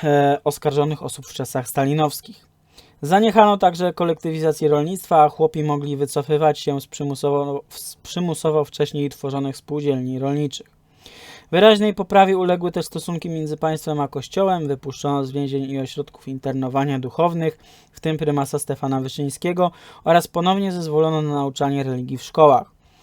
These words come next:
Z polskiego wojska odwołano sowieckich oficerów i doradców, między innymi marszałka Rokossowskiego, a do służby wrócili żołnierze i oficerowie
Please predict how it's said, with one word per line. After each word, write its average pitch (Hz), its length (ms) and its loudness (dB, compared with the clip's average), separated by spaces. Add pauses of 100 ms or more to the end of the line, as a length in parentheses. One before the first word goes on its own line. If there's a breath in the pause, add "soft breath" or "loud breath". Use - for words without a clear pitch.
(600 soft breath)
Z - 60 -16
polskiego 214 520 6
wojska 208 380 6
odwołano 190 460 4
sowieckich 180 560 -4
oficerów 170 540 -2
i 156 80 -8
doradców, 160 520 4
między 156 300 -2
innymi 151 320 -2
marszałka 147 540 0
Rokossowskiego, 143 840 -4
a 143 80 0
do 135 120 -2
służby 147 340 -2
wrócili 131 380 -8
żołnierze 139 460 -2
i 135 80 0
oficerowie 147 640 0